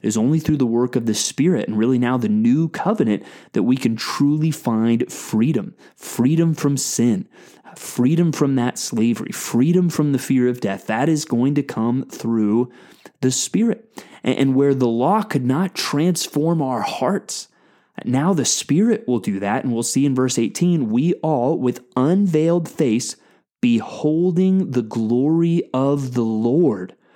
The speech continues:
are being transformed into the same image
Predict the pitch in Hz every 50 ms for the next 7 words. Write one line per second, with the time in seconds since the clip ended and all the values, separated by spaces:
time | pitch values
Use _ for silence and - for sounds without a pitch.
0 | _ - - _ _ - 117 107 110 123 113 110 110 104 - - - - - 120
1 | 120 139 175 180 - - - 143 139 139 139 143 143 147 147 - - 131 113 -
2 | 107 95 104 95 - - - 110 110 123 147 165 151 127 110 110 104 104 98 -
3 | -